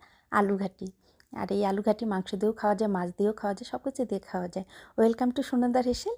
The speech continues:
চলো তাহলে দেখে নিই এখানে কী কী নিয়েছি। এখানে আমি দুটো পেঁয়াজ কুচি করে নিয়েছি, চার পাঁচটি লঙ্কা নিয়েছি, আর এখানে রয়েছে রুই মাছ। আর রুই মাছের গায়ে আমি আগেই হলুদ লবণ মেখে নিয়েছি। আর এখানে রয়েছে জলপাই আলু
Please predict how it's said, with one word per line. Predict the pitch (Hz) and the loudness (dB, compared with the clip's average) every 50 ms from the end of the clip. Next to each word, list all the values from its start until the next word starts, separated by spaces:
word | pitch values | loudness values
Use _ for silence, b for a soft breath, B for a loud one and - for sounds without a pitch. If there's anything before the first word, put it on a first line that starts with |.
| _ _ _ - | _ _ _ 0
চলো | - 220 202 220 | 2 2 2 2
তাহলে | 214 - 240 240 | 0 2 0 0
দেখে | 214 220 214 - - 247 | 0 0 -4 -2 0 0
নিই | 240 | 0
এখানে | 226 247 240 | 2 0 -4
কী | 233 - 233 | -2 -4 -8
কী | 226 - 254 | -4 0 2
নিয়েছি। | 240 233 233 226 - 254 | 2 2 2 0 -2 -2
এখানে | 240 - 233 226 | 0 2 2 4
আমি | 226 226 | 4 2
দুটো | 214 220 214 226 | 2 0 -2 -2
পেঁয়াজ | 220 - 214 208 214 - | 0 2 2 2 2 0
কুচি | - 233 220 - | -4 -4 -4 -4
করে | 220 - 220 226 | -2 0 0 2
নিয়েছি, | 220 226 226 226 226 - 320 349 | 2 2 0 0 -2 -2 -4 -4
চার | - - 208 185 | 0 0 -2 0
পাঁচটি | - 202 196 - - 220 | 0 -4 -4 -2 -2 0
লঙ্কা | 208 196 190 185 - 208 | 0 0 0 0 0 0
নিয়েছি, | 214 214 220 214 - - 339 370 B B B B B B B B | 0 0 -2 -2 -4 -6 -8 -8 B B B B B B B B
আর | - 185 190 202 | 0 2 4 2
এখানে | 196 196 214 208 202 196 | 2 2 2 2 4 4
রয়েছে | 202 196 196 196 - 208 | 4 2 2 0 0 2
রুই | 202 208 202 | 2 2 2
মাছ। | 202 214 269 370 - - | 2 0 0 -2 -4 -4
আর | 226 | 0
রুই | 196 196 202 | 2 2 2
মাছের | 202 202 196 - - 208 | 2 0 -2 -4 -4 -2
গায়ে | 208 196 | 0 0
আমি | 202 208 214 | 2 0 0
আগেই | 196 185 185 202 226 | -2 0 0 0 0
হলুদ | 214 202 196 202 - - | 2 0 0 0 0 -2
লবণ | 202 196 220 214 | 0 0 2 2
মেখে | 208 196 - - 220 | 2 0 0 2 2
নিয়েছি। | 208 202 196 196 - - 302 403 B B B B B B B B | 2 2 2 0 -2 -6 -6 -6 B B B B B B B B
আর | - 180 185 | 2 2 4
এখানে | 190 185 - 208 202 190 | 2 2 2 2 2 2
রয়েছে | 196 202 196 - - 311 392 b b b b _ - - | 2 0 -2 -2 -4 -6 -6 b b b b _ -4 2
জলপাই | 196 220 208 185 - 196 190 185 | 6 6 6 6 4 2 0 0
আলু | 175 175 180 | 0 -2 -4